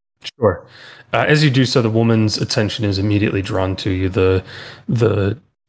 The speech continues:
expressionless mask whirls and looks down at your hand, and then looks over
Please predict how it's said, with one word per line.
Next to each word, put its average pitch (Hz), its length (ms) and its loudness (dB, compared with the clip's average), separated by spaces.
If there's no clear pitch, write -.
expressionless 113 720 0
mask 101 320 -2
whirls 95 540 0
and 95 120 -2
looks 95 220 -4
down 92 300 -2
at - 160 -8
your 107 100 -4
hand, 95 520 -4
and 98 180 0
then 95 380 2
looks 120 420 0
over 101 520 2